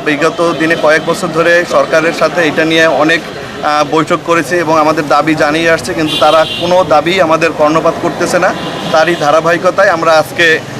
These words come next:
আহ, অর্ধ দিবস, আহ, কর্মবিরতি পালন করতেছি। আহ, এবং যদি আমরা, তারা আমাদের এখনও দাবি দেওয়া না মানে, তাহলে আমরা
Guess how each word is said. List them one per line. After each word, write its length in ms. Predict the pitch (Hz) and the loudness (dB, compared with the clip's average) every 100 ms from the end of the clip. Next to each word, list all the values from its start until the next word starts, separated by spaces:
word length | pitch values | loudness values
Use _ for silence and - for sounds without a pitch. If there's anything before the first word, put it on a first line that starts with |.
| - | -6
আহ, 180 | 151 147 | 0 2
অর্ধ 260 | 147 160 165 | 4 2 0
দিবস, 300 | 160 160 160 | 0 0 0
আহ, 560 | - - - - 131 139 | -2 -6 -8 -4 -2 0
কর্মবিরতি 500 | 160 160 165 170 165 | 0 0 0 0 0
পালন 220 | 180 165 165 | 0 0 0
করতেছি। 340 | 175 403 403 415 | -2 0 0 0
আহ, 800 | - - - - - - 147 156 | -2 -6 -8 -10 -8 -4 0 2
এবং 260 | 156 175 | 2 0
যদি 240 | 165 170 185 | 0 0 2
আমরা, 440 | 165 160 165 165 | 2 2 2 2
তারা 200 | 165 156 | 2 2
আমাদের 400 | 165 156 151 165 160 | 2 2 2 0 0
এখনও 680 | 87 90 117 160 175 175 170 | -2 -2 -2 0 4 4 4
দাবি 220 | 156 143 151 | 2 2 2
দেওয়া 240 | 165 165 | 2 4
না 160 | 156 156 | 2 0
মানে, 220 | 180 214 | 0 -2
তাহলে 200 | 220 180 | -2 0
আমরা 320 | 156 156 151 | 0 2 2